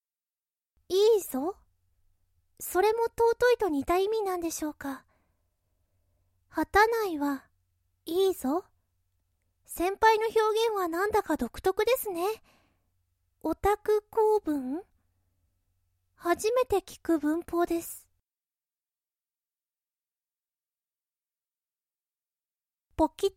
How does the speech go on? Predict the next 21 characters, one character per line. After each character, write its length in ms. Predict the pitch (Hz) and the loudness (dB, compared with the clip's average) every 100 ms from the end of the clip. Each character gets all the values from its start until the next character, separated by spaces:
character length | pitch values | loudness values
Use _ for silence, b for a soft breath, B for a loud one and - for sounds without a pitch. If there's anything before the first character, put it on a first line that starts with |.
| - | -6
タ、 200 | 285 - _ _ _ _ _ _ _ | -8 -8 _ _ _ _ _ _ _
マ 280 | 277 277 294 | 0 2 2
ザ 260 | 311 349 | 2 2
イ、 180 | 359 339 - _ _ _ _ _ _ _ _ _ | 2 -2 -10 _ _ _ _ _ _ _ _ _
ヨ 180 | 262 294 | 0 2
サ 260 | - 349 359 | 2 -2 -4
ミ、 260 | 349 359 - _ _ _ _ _ _ _ _ _ | -6 -8 -14 _ _ _ _ _ _ _ _ _
ジ 220 | - 320 | -4 0
ロ 340 | 370 302 240 - _ _ _ _ _ _ _ _ _ _ _ _ _ _ | 2 0 -2 -10 _ _ _ _ _ _ _ _ _ _ _ _ _ _
ウ。 20 | |
に、 160 | 277 285 _ - | -4 -4 _ -6
日 240 | 330 349 | -2 -2
本 300 | 349 392 427 | 0 0 2
語 180 | 427 427 | 2 2
な 160 | 427 | 2
の 140 | 440 415 | -2 -2
で 140 | 370 | -2
し 120 | - | -2
ょ 60 | 330 | -6
う 60 | 320 | -6
か。 260 | - 277 | -8 -8